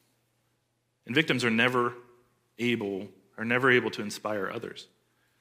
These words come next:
What happens is we have a, we have to choose the mentality of a victor. Romans eight thirty-seven, right? "We are more than conquerors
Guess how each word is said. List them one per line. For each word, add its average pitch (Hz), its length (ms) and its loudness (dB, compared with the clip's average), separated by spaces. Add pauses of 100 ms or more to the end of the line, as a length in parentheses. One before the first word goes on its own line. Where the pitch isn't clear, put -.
(1300)
What 139 120 6
happens 190 360 8
is 131 120 2
we 131 120 6
have 147 260 6
a, 131 80 4 (160)
we 143 80 4
have 156 140 6
to 170 80 0
choose 131 500 0 (300)
the 147 80 -6
mentality 104 680 -2 (380)
of 123 140 -2
a 139 80 -2
victor. 202 340 0 (1300)
Romans 135 260 2
eight 143 140 6
thirty-seven, 147 420 4
right? 143 180 4
"We 127 120 6
are 120 40 4
more 117 200 2
than 135 100 -2
conquerors 147 720 -4